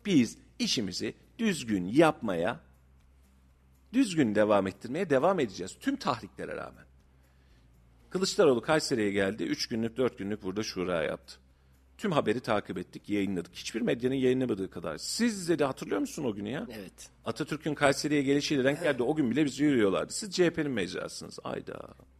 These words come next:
Speaker 1: Şimdi geçen gün bir tanesi Twitter'dan yazıyor. Diyor ki, "Siz iyiden iyi ak Partili oldunuz." diyor. Peki. E, niye? Berna Gözbaşı'nın İstanbul kar muhabbetini paylaşmışız diye. E, dönüyoruz. İYİ Parti geldi, Meral Hanım geldi. Bir parti genel başkanı Kayseri'ye gelmiş. Ben bunu haber yapmak durumundayım.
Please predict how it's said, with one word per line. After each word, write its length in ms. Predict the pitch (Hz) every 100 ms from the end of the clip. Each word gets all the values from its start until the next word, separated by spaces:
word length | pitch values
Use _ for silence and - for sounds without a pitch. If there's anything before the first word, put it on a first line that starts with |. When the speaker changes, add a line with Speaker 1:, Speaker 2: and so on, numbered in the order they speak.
| _ - - _ - -
Speaker 1:
Şimdi 200 | 202 160
geçen 300 | - 196 190
gün 140 | 185
bir 60 | 170
tanesi 300 | 175 165 -
Twitter'dan 480 | 165 156 156 175
yazıyor. 420 | 170 135 - 131 -
Diyor 140 | 170
ki, 140 | -
"Siz 140 | 156 147
iyiden 220 | 147 160
iyi 180 | 151 139
ak 140 | -
Partili 320 | 117 107 92
oldunuz." 420 | 87 78 71 - -
diyor. 180 | - - - _ _ _ _ _ _ _ _
Peki. 400 | 110 92 87 - _ _ _ _ _ _ -
E, 280 | 92 87
niye? 260 | 123 135 117
Berna 280 | 113 113 110
Gözbaşı'nın 560 | 107 101 101 - 104
İstanbul 400 | 95 - 104 95
kar 340 | - - 101 -
muhabbetini 480 | 92 90 - 82 87
paylaşmışız 800 | 85 85 71 - - - - -
diye. 160 | - - _ _ _ _ _ _ -
E, 280 | 104 104 101 98
dönüyoruz. 640 | 135 202 214 196 - - -
İYİ 180 | 214
Parti 320 | - 135 - 98
geldi, 280 | 92 92
Meral 260 | 101 113 135
Hanım 240 | 98 90
geldi. 360 | 82 85 - 254
Bir 120 | 262
parti 320 | - 98 -
genel 260 | - 120 139
başkanı 340 | 98 - 82
Kayseri'ye 420 | - 95 - 87 87
gelmiş. 360 | 80 - -
Ben 220 | 131 107
bunu 100 | 95
haber 300 | - 104 98
yapmak 380 | 92 104 107 -
durumundayım. 420 | 92 95 90 78